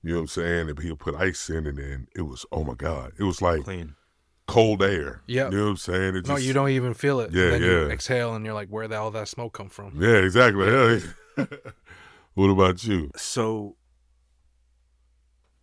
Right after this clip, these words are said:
Speaker 2: I still think the pre-roll for ease
Speaker 1: Mm, the
Speaker 2: and mo-,
Speaker 1: convenience
Speaker 2: and
Speaker 1: of it.
Speaker 2: mobility.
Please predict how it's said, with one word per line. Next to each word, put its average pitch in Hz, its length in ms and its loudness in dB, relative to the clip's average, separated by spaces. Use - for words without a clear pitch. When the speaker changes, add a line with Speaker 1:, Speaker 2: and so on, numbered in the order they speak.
Speaker 2:
I - 60 -6
still - 460 -6
think 123 360 -2
the - 80 -10
pre-roll 87 800 -8
for - 260 -16
ease 101 760 -16
Speaker 1:
Mm, 85 640 -4
the 87 100 0
Speaker 2:
and 87 80 -2
mo-, 90 160 0
Speaker 1:
convenience 98 420 4
Speaker 2:
and 95 100 -8
Speaker 1:
of - 60 0
it. - 60 0
Speaker 2:
mobility. 110 580 -6